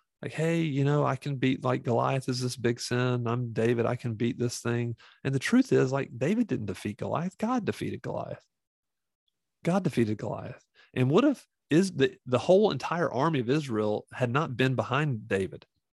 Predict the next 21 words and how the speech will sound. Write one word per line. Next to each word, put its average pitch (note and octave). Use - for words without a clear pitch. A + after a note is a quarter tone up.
What F3+
would G#3
have -
happened? D#3
Well, C#3+
the B2
enemies, D#3+
the, B2+
I A#2+
think F#3+
it D#3+
was A#2
the A2
Canaanites, -
they D3+
would E3+
have D3
come D#3+
and D3+
slaughtered D#3
David. F#3